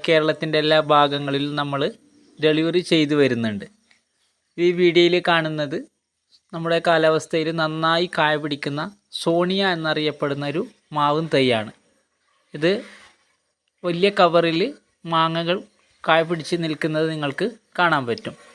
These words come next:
ഇതുപോലത്തെ നാടൻ ഇനങ്ങളായ കോട്ടൂർ കോണം, കൊളമ്പ്, മൂവാണ്ടൻ, പ്രിയൂര്, വിദേശ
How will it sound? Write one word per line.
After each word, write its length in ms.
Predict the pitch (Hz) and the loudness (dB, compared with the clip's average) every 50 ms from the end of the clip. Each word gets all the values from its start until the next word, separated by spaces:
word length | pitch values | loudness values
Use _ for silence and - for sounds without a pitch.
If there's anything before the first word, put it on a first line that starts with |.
| - _ _ _ _ _ _ _ _ 175 | -20 _ _ _ _ _ _ _ _ -2
ഇതുപോലത്തെ 680 | 165 190 190 196 208 208 196 190 185 180 - 214 233 302 349 - _ _ _ _ _ _ _ _ _ _ _ _ _ - 403 403 370 359 349 247 233 226 190 180 180 | 0 2 2 4 4 4 4 4 2 2 2 -2 -2 -2 -4 -12 _ _ _ _ _ _ _ _ _ _ _ _ _ -20 -16 -12 -12 -10 -8 -6 -4 -4 0 4 6
നാടൻ 340 | 175 175 175 180 185 185 185 180 | 6 6 6 6 4 2 2 0
ഇനങ്ങളായ 480 | 175 175 170 170 170 165 165 160 160 165 226 262 269 _ _ _ - | 0 0 0 2 4 4 6 6 4 4 2 -2 -8 _ _ _ -2
കോട്ടൂർ 360 | - 175 170 - - 185 180 - - | 0 0 0 2 2 2 2 2 2
കോണം, 320 | 175 165 160 156 165 196 240 - _ _ _ _ _ _ _ _ _ _ _ _ _ _ | 2 2 4 4 2 -2 -4 -8 _ _ _ _ _ _ _ _ _ _ _ _ _ _
കൊളമ്പ്, 460 | 175 165 165 165 160 165 165 160 165 175 254 254 - _ _ _ _ _ _ _ _ _ _ _ _ - | 0 0 2 2 0 -2 -2 -2 -2 -2 -2 -6 -12 _ _ _ _ _ _ _ _ _ _ _ _ -6
മൂവാണ്ടൻ, 580 | 160 160 160 170 175 175 180 170 156 156 160 185 226 220 - - | -4 -2 2 4 4 4 4 4 2 2 2 2 -2 -8 -6 -4
പ്രിയൂര്, 540 | 165 156 147 147 165 185 190 175 151 151 170 233 247 - _ _ _ _ _ _ _ _ _ _ _ _ _ _ _ _ _ _ - | -2 -2 -2 -2 0 2 2 4 2 2 -2 -4 -6 -12 _ _ _ _ _ _ _ _ _ _ _ _ _ _ _ _ _ _ -8
വിദേശ 340 | 170 170 165 190 190 170 - | -4 0 2 2 2 2 2